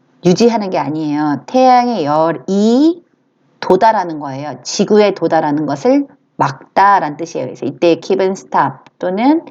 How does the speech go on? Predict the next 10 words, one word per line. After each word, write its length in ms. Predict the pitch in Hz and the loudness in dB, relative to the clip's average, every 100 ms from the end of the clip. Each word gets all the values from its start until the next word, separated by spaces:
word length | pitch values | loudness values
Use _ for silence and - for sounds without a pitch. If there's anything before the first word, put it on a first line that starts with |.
| _ - | _ -6
위에 180 | 160 151 | -2 0
나와 220 | 143 139 | 0 0
있는 360 | 143 220 302 330 - | 2 4 2 0 -8
prevent의 800 | - 247 247 247 240 - 214 202 | 0 2 4 2 0 -2 -2 0
의미가 320 | 151 151 147 | 0 -2 -4
되는 260 | - 143 - | -4 -6 -6
거죠. 220 | - - _ _ _ _ _ _ - _ _ - - - - | -10 -14 _ _ _ _ _ _ -20 _ _ -20 -20 -20 -8
자, 140 | - | -6
팔백십사 520 | - 233 233 254 247 196 | -2 0 0 0 0 2
번. 360 | 175 247 294 | 2 0 -2